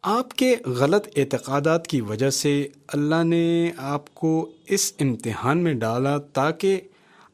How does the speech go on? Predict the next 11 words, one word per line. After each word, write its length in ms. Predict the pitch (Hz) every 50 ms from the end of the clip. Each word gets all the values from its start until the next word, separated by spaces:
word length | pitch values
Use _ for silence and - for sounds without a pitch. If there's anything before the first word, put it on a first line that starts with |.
| _
آپ 300 | - 156 170 190 202 208 - - _ _ _ _ _ - - _ - _
صحیح 880 | - - - - - - - 196 180 151 160 226 254 254 226 - - - - - - 131 139
رستے 300 | 131 - - - 170 160
پر 560 | 165 - 139 135 131 131 127 127 123 120 117 110 101 - - _ _
آ 180 | - - 139 147
سکیں، 440 | 143 - 120 101 - - 98 90 - - _ _ _ _ _ _
آپ 260 | 156 147 160 170 170 - - - - _ _ _ _ _ _ -
اس 80 | 185
سے 480 | - - - - 226 220 214 214 220 151 147 139 127 - - 135 127 135
رجوع 220 | 156 160 196 254 233
کریں، 300 | - 170 139 120 101